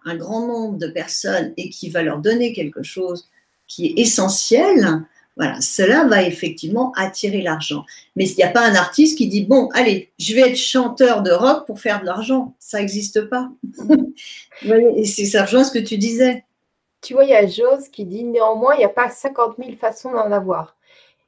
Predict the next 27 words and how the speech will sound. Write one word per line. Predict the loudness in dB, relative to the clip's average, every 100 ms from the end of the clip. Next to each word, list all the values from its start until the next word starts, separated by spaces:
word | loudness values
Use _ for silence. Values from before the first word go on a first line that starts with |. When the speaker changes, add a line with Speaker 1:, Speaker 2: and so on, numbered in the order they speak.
| _ -8
Speaker 2:
Et | -2 0 2
on | 2
est | 2
plus | 2 -2
de | 0
cinquante | -2 0 -2 -2
mille | -6 -6
sur | -6 -2
Terre, | 2 2
donc | 2 -2
forcément, | -4 -8 -4 0 2
il | 2
y |
a | 0
plus | -4 -10
de |
cinquante | -8 -6 -4 -4 -4
mille | -4 -4
façons | -6 -4 -2
d'avoir | 0 2 2
de | 4
l'argent | 2 2 -2 -8 -10
parce | -12 -6
qu'on | -2
est | -2
tous | -2 -2
différents, | -2 0 0 4 4